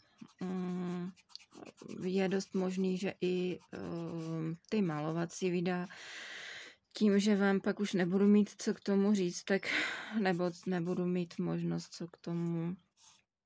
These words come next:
povídat, tak, eh, možná zkrátím.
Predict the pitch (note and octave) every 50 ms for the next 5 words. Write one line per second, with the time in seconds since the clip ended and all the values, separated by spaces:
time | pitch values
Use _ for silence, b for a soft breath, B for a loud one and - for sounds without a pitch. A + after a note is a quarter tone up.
0 | _ - - _ _ _ _ _ _ _ _ _ - - - - - - - F#3
1 | F3+ F3+ F3+ E3+ E3 E3+ E3+ E3+ - - - B B B B B B B B B
2 | B B B B B B B B B B B B B _ - _ - _ _ _
3 | - F3+ F3 F3 F3 F#3 F3+ - - - - - G#3 G3+ G3 F#3+ G3 F#3+ F#3+ G3
4 | F#3+ F#3+ G3 G3 F#3+ F#3+ F#3+ F#3+ G3 F#3+ F3+ F#3 F#3 F#3 F#3 F3 F#3 F#3 - -
5 | - F#3+ E3+ E3 E3 E3+ - - E3+ D#3+ E3 F3